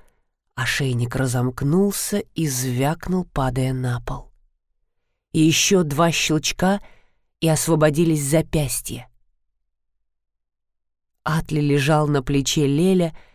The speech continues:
и вдыхал его запах. Запах, в котором звучали нежность, свобода, горечь и сожаление.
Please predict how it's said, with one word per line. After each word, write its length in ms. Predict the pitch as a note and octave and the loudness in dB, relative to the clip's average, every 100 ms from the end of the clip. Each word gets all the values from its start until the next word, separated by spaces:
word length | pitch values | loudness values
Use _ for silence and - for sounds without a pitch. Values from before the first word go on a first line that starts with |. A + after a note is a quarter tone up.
| _ _ - | _ _ 0
и 100 | F3+ | 2
вдыхал 580 | D3+ C#3+ C#3 - D#3+ D#3 | 4 2 0 0 0 0
его 320 | C#3+ C3 B2+ | 0 2 2
запах. 720 | B2 B2 A#2+ A#2+ - - - _ _ _ _ _ _ _ _ _ _ | 2 0 -2 -4 -10 -14 -16 _ _ _ _ _ _ _ _ _ _
Запах, 640 | D3+ C3 G#3 A3 G#3 F#3+ - | -4 2 2 2 0 -2 -4
в 80 | |
котором 400 | - F#3 A3 G3+ | -2 0 2 2
звучали 680 | F#3+ E3+ F#3 - A3+ G#3 G3 - _ _ _ - | 4 2 2 2 2 2 0 -4 _ _ _ -2
нежность, 840 | F3 F#3+ A3 F#3+ F#3+ F#3+ - - _ - | 2 4 4 2 0 -2 -6 -14 _ -12
свобода, 840 | - D#3+ C#3 C#3 F3+ G#3+ F3+ F3 - _ _ _ _ _ _ | -6 0 0 2 2 2 2 -2 -6 _ _ _ _ _ _
горечь 840 | - D3+ D3+ F3+ F#3+ F3 - - - _ _ _ _ _ - | -10 -4 2 2 2 0 -6 -10 -12 _ _ _ _ _ -8
и 100 | D3+ | -6
сожаление. 1040 | - D3 C3+ C3+ C3 B2+ B2 A#2+ A#2+ A#2+ | -4 -4 -2 -2 -2 -2 -2 -6 -8 -12